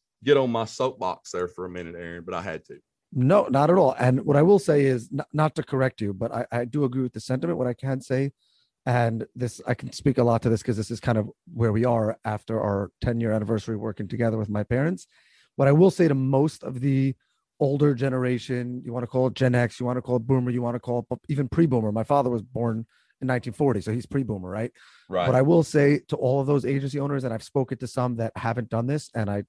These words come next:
Speaker 2: I hate to be morbid, but the best time to work with the next generation is while you still can.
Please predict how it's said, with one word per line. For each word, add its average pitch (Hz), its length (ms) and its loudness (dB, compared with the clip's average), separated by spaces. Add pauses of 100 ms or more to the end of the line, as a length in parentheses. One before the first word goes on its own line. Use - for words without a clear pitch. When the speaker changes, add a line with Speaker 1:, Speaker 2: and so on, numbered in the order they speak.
Speaker 2:
I 110 80 -2
hate 120 120 0
to - 60 -10
be 113 100 0
morbid, 131 400 0 (480)
but - 180 0
the 139 80 -4
best 160 400 -2
time 127 380 0
to 123 120 -6
work 117 300 -2
with 123 140 -6
the 107 80 -4
next 113 260 -6
generation 117 480 -2
is 113 100 -4
while 110 220 -4
you 101 100 -6
still 95 280 -4
can. 87 340 -4